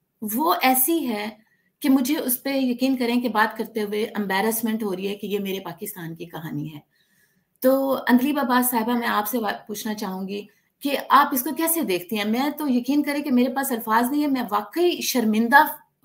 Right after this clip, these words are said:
हो रही हूँ कि हमारे मुल्क में ये सब हो रहा है।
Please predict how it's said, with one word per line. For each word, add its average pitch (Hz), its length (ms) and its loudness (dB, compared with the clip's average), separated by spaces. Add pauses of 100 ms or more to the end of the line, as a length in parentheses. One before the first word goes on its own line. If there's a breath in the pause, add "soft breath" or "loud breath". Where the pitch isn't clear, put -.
हो 202 120 -4
रही 190 120 -6
हूँ 208 160 -12 (440 soft breath)
कि 254 300 2
हमारे 233 340 2
मुल्क 240 260 2
में 247 80 4
ये 220 160 2
सब 202 220 -4
हो 170 160 -8
रहा 147 120 -14
है। - 80 -20